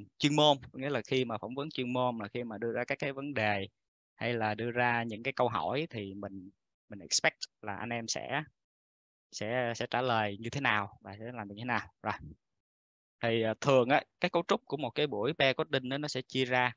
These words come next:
là các cái vấn đề, à, dễ, à, cái vấn đề bình thường, rồi các cái vấn đề khó, khó một tí, và một cái, thường là nó sẽ có một cái câu hỏi, à, siêu cấp vũ trụ,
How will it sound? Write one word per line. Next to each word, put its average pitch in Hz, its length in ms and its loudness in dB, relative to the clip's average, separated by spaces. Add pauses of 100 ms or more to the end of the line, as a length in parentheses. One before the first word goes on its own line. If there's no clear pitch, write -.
(480)
là 107 160 0
các 139 180 -4
cái 151 100 -2
vấn 143 220 -4
đề, 104 440 2
à, 98 240 -2 (600)
dễ, 107 360 4 (420)
à, 98 240 -6 (320)
cái 131 120 -8
vấn 151 160 -4
đề 101 340 -2 (180)
bình - 140 -8
thường, 117 220 4 (760)
rồi 101 160 -2 (200)
các 135 120 0
cái 135 100 0
vấn 135 180 -2
đề 104 460 0 (160)
khó, 156 380 6 (220)
khó - 180 0
một - 120 -8
tí, 160 200 2 (760)
và 113 140 2
một 98 180 -2 (160)
cái, 139 420 0
thường 120 260 4
là 107 80 -2
nó 120 100 0
sẽ 127 160 2
có 139 240 4
một 143 120 -6
cái 139 120 0
câu 120 160 2
hỏi, 117 420 -2
à, 135 160 -8
siêu 147 220 4
cấp 175 200 2
vũ 135 120 -4
trụ, 113 300 2